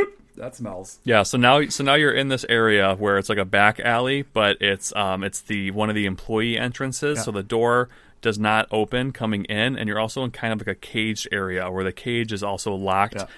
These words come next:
Speaker 2: and there's just a bunch of trash bags and a trash compactor, and this is just kind of where you are now, and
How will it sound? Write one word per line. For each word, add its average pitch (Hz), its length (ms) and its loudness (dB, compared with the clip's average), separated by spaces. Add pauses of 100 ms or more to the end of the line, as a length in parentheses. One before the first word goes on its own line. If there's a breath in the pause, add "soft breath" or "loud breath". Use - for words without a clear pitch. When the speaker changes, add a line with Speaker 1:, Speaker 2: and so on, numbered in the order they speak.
(160 loud breath)
Speaker 2:
and 110 60 -6
there's 101 100 -4
just 104 120 -6
a 101 40 -4
bunch 113 200 -2
of 101 80 -8
trash 107 420 2
bags 113 400 2
and 101 80 -4
a - 20 -10
trash 101 400 -2
compactor, 110 680 -2 (360 loud breath)
and 110 100 -4
this 104 100 -6
is 110 120 -4
just 107 140 -8
kind 104 180 0
of 104 120 -8
where 104 200 2
you 98 240 -2
are 98 200 2
now, 95 360 2
and 92 440 -4